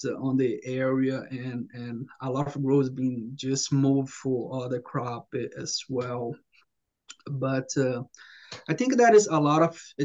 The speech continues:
challenging on the area, but, uh, also we have a lot of opportunity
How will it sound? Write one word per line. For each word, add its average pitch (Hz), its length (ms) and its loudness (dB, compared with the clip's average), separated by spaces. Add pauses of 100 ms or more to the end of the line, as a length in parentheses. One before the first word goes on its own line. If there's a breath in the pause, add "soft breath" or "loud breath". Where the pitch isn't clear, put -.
challenging 170 720 6 (240)
on 135 220 4
the 127 180 2
area, 143 380 4
but, 131 340 -2 (100)
uh, 131 180 2
also 143 360 -2
we 135 260 0
have 135 200 -2
a 127 40 -4
lot 127 140 -4
of - 160 -8
opportunity 143 800 4